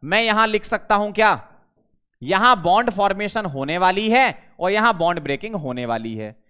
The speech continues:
देखो चीजें धीमे धीमे होती हैं, ऐसा नहीं कि फट से सारा काम हो जाए, खड़ाक से, ऐसा नहीं होता है ना,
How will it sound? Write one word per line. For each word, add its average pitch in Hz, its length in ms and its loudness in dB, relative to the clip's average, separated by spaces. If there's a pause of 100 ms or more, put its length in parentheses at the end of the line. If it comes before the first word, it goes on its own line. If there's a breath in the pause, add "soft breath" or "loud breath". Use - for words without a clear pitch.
(200)
देखो 202 220 2 (360)
चीजें 220 380 -8
धीमे 202 260 -6
धीमे 180 220 -6
होती 113 320 -12
हैं, 92 120 -20 (420)
ऐसा 185 240 0
नहीं 208 120 -8
कि 190 80 -8
फट - 340 -6
से 165 160 -6
सारा 143 240 -2
काम 123 180 -6
हो 104 120 -10
जाए, 92 200 -12 (280)
खड़ाक 151 280 -6
से, 131 160 -10
ऐसा 151 160 -4
नहीं 160 140 -6
होता 120 200 -10
है 127 80 -8
ना, 196 140 -6